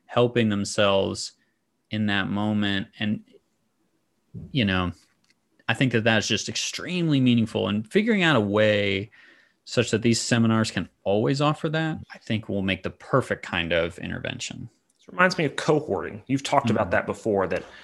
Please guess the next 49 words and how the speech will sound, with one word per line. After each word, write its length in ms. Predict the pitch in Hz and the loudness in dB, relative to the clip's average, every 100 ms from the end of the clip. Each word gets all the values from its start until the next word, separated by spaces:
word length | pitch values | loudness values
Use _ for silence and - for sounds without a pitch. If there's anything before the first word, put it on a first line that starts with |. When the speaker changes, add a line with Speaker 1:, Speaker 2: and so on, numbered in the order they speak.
| - | -6
Speaker 2:
in 140 | - 123 | 2 4
medicine, 360 | 156 170 147 | 6 4 4
we're 80 | 120 | 4
not 240 | 117 156 220 | 4 2 2
very 160 | 214 | 2
good 240 | 170 208 - | 2 2 2
about 220 | 92 - | -2 -2
cohorting 500 | - 107 - 90 80 | -2 -2 0 -4 -4
patients, 460 | 107 - - - | -6 -6 -6 -8
which 220 | - 107 117 | -6 -4 -2
is 120 | 101 | 0
every 260 | 117 143 170 | 2 4 4
patient 360 | 151 139 135 | 4 2 2
is 120 | 107 - | 0 2
suffering 560 | 120 - 117 110 104 - - - | 0 2 0 0 -2 -6 -18 -12
alone 540 | - 107 104 98 - 98 _ _ | -2 2 2 0 -4 -12 _ _
to 80 | 120 | -4
some 180 | 117 95 | -2 -4
extent. 360 | - 98 - | -6 -6 -4
There, 140 | 110 104 | -4 -2
there 180 | 120 | -2
isn't 480 | 117 151 151 101 - - _ | 2 2 2 0 -8 -12 _
an 100 | 120 | 0
opp-, 300 | 110 113 113 | 0 0 -2
there 100 | 113 | 2
aren't 240 | 139 156 - | 2 2 0
support 500 | - - 139 127 107 | 0 2 4 4 2
groups 560 | 107 98 - - - - | -2 -2 -2 -4 -4 -6
attached 500 | 120 - 107 101 - | -2 2 0 0 -4
to 60 | |
every 180 | 107 101 | -4 -4
practice. 560 | - 107 - - - - | -4 -6 -6 -12 -10 -6
There 200 | 117 107 | -2 0
are, 180 | 117 - - _ _ | 0 0 -8 _ _
are 100 | - | 2
obviously 280 | 120 127 - | 4 4 0
support 320 | - - 123 - | 0 0 -4 -2
groups 280 | 110 104 | -6 -4
that 100 | - | -2
exist 320 | 98 92 101 - | -2 -2 -2 0
out 160 | 101 | -2
there 140 | 107 104 | 0 -4
in 60 | |
the 60 | 98 | 0
larger 280 | 95 92 95 | 0 -2 2
universe, 440 | 160 214 95 95 | 4 4 2 0
but 120 | - | 0
it's 180 | 170 190 | -2 -2
rare 580 | 151 131 196 339 - 64 | 0 2 2 0 -4 -6